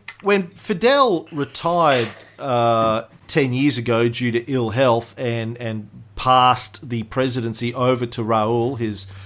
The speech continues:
younger brother, um, who's in his eighties now. Uh, Raul, one of the first things he said is that he was gonna introduce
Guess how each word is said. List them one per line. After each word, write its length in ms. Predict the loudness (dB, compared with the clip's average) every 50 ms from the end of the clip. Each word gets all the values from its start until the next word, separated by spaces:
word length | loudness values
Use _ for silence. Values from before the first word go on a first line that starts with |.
| -20 -20 -20 -20 -20 -20 -10 -2
younger 300 | 0 2 2 2 0 -2 0
brother, 400 | 2 2 2 2 2 0 -4 -6 -12 -20 -20 -20 -20 -20 -20 -16 -8 -4
um, 840 | 0 0 2 4 4 4 4 4 4 2 4 2 2 0 0 -4 -8 -14 -20 -16 -10 -6
who's 220 | -6 -6 -4 -6
in 80 | -8 -8
his 140 | -8 -8
eighties 540 | -8 -6 -6 -6 -8 -8 -10 -10 -10 -12 -12 -12
now. 320 | -12 -10 -10 -8 -10 -10 -14 _ _ -20 -20 -20 -20 -20 -20 -20 -20 -20 -14 -4 0
Uh, 220 | 4 4 4 4 2
Raul, 560 | 2 4 6 6 6 6 4 4 2 0 0 0
one 160 | 0 0 2
of 40 | 2
the 40 | 2
first 260 | 2 2 2 2 0
things 160 | -2 -4 -4 -4
he 80 | -4
said 200 | -2 0 0 0
is 140 | 0 -2 -2
that 140 | -2 -2 -2
he 80 | -2
was 140 | -4 -4 -2 0
gonna 160 | 0 0 2
introduce 560 | 2 0 0 -2 -2 -2 -2 -2 -2 -4 -8